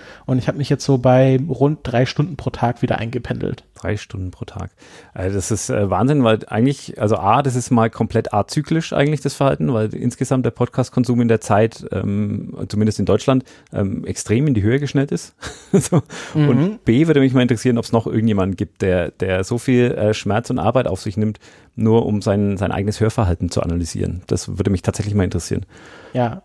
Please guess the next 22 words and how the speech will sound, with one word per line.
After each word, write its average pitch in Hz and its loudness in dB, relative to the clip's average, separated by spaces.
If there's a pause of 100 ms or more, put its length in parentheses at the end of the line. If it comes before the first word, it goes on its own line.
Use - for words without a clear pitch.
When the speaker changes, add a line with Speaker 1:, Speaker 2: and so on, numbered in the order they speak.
Speaker 1:
also 131 0
mittlerweile 160 4
ist 143 -4
es 147 -6
nicht 151 -2
mehr 143 0
so 147 -4
viel 165 -2
Schmerz, 156 -2
weil, 131 4
äh, 208 -12
jetzt 139 -4
steht 139 -2
der 117 2
Speaker 2:
Jetzt 139 -4
läuft's 113 4
Speaker 1:
Shortcut. 156 2
Speaker 2:
dann, 92 2
ja. 92 0
Speaker 1:
Genau. 117 0 (280)
Das, - -2
äh, 139 0